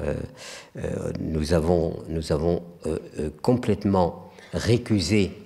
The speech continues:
l'agriculture destructrice, la chimie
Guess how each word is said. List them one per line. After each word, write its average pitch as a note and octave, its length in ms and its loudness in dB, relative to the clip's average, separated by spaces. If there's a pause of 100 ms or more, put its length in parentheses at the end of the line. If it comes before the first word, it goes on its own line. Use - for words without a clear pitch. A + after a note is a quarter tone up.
(580)
l'agriculture F#2 600 4
destructrice, F#2 840 -2 (920)
la D#2+ 60 -4
chimie F#2+ 580 2